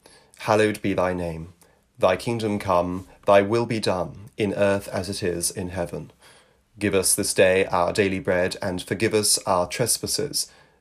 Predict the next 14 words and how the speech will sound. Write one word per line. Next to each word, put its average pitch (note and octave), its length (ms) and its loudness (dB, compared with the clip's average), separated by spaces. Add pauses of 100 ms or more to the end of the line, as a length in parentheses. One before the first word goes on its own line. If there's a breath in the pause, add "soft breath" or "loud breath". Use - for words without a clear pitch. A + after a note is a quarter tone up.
(140 soft breath)
as A#2+ 180 6
we C#3 140 2
forgive C#3 340 -2
them E2+ 300 0
that F#2 160 -6
trespass - 480 -4
against F2 420 -4
us. - 380 -6 (680 soft breath)
And G2 140 0
lead B2+ 180 0
us C3+ 220 0
not A#2 240 2
into G#2+ 240 -2
temptation, A2+ 760 -4